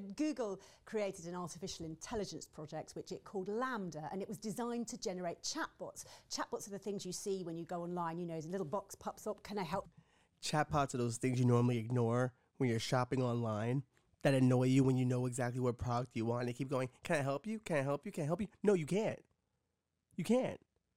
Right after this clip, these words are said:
Speaker 2: You're a dude in Bangladesh. You don't know what I'm going through. I'm just trying to buy this t-shirt and get in, get out, bruh. This chat screen, kind of a problem. So good thing the Google A I is gonna replace those people,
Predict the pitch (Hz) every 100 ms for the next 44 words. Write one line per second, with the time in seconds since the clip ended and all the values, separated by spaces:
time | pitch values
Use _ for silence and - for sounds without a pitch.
0 | _ - 175 175 196 208 147 175 196 127
1 | 117 107 - 143 214 156 123 117 113 117
2 | 127 165 180 _ _ _ _ _ _ _
3 | _ _ _ - 214 208 233 170 160 151
4 | 139 - 202 - 139 135 147 139 110 110
5 | 113 - 110 113 117 _ - 156 - -
6 | 156 185 _ _ - - 247 247 240 _
7 | - 139 131 123 - 107 113 - - -
8 | _ _ _ _ _ _ _ _ _ _
9 | _ _ _ _ _ _ _ _ - 143
10 | 139 202 226 196 180 143 127 175 147 139
11 | 135 127 123 123 123 117 - 127 113 110
12 | - - 107 - -